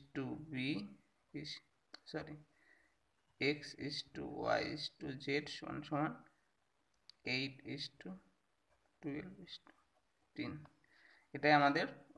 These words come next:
উত্তর। তো এই যে পদ্ধতিগুলোতে আমি শিখিয়ে দিলাম তোমাদের, এইভাবে তোমরা বাড়িতে এই নয়টি অঙ্ক তোমরা practice করবে, এই নয়টি অঙ্ক তোমরা প্র্যাকটিস করবে। এটা তোমরা স্ক্রিনশট মেরে নাও, স্ক্রিনশট মারার পরে এই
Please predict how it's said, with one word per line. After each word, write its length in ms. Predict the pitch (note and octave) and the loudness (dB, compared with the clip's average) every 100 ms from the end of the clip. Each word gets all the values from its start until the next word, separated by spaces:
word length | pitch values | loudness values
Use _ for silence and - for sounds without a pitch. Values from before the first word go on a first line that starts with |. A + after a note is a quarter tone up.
| D3+ | 0
উত্তর। 260 | D3+ B2 - - - - - - | 2 -4 -6 -10 -20 -18 -16 -8
তো 60 | - C3+ E3+ | -4 6 6
এই 80 | F3+ | 8
যে 80 | G3 F3 | 4 8
পদ্ধতিগুলোতে 680 | D#3+ D#3 F3 E3+ E3+ E3+ E3+ E3 | 8 6 0 0 4 6 12 12
আমি 100 | E3+ | 12
শিখিয়ে 320 | - D3+ G3 D#3+ | 2 2 4 8
দিলাম 160 | D#3 D#3 D3+ | 10 8 6
তোমাদের, 320 | C#3 C3 D#3+ - - _ D3+ | 6 6 4 0 -20 _ 8
এইভাবে 280 | E3+ F#3 F3 F3 | 8 8 4 6
তোমরা 200 | F3 F3 C3+ | 12 12 12
বাড়িতে 400 | C3 D3 D3 D3+ D3+ - D#3 | 12 12 12 8 6 6 6
এই 60 | D#3 | 10
নয়টি 320 | C#3 C#3 - E3+ | 12 10 10 12
অঙ্ক 200 | D3 D3+ C#3+ C#3+ | 12 12 6 2
তোমরা 180 | C#3+ D3+ - | 8 8 12
practice 400 | A#2 - E3+ E3 - | 10 10 2 0 0
করবে, 240 | B2 G#2+ A2 - _ _ _ - D3 | -4 -4 -6 -8 _ _ _ -2 6
এই 60 | D3 | 8
নয়টি 260 | C3+ C#3+ D3 D#3+ | 10 10 10 10
অঙ্ক 140 | D3 D3 D3 | 10 8 6
তোমরা 240 | D3 D#3+ G#3+ D#4+ - - _ _ - | 12 12 12 12 -2 -16 _ _ 8
প্র্যাকটিস 360 | C#3+ - E3+ - | 8 8 -4 0
করবে। 180 | D3 C3+ C3+ | 2 4 6
এটা 100 | C#3+ | 6
তোমরা 180 | D3 D3+ D3 D3 | 8 10 10 8
স্ক্রিনশট 440 | - F3+ - D#3 D#3 | -2 0 8 8 10
মেরে 160 | C#3 C3 | 6 10
নাও, 100 | D3 D4+ - - _ - - - - - | 10 10 0 -18 _ -20 -20 -20 -8 -8
স্ক্রিনশট 460 | - E3+ - F3 E3 | -2 0 8 8 12
মারার 220 | D3+ D#3 D3+ | 12 12 12
পরে 140 | E3 F3 | 8 8
এই 80 | D#3+ | 8